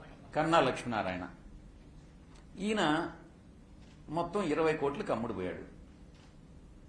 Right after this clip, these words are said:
రా-, ఓ కొంత డబ్బులు తీసుకొని దానికి ఓ వీళ్ళకి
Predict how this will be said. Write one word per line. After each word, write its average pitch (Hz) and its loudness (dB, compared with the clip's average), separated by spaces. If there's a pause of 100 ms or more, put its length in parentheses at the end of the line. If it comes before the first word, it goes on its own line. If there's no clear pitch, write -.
(540)
రా-, 165 8
ఓ 165 4
కొంత 151 0
డబ్బులు 139 2
తీసుకొని 151 -2 (200)
దానికి 165 2 (360)
ఓ 175 4
వీళ్ళకి 190 0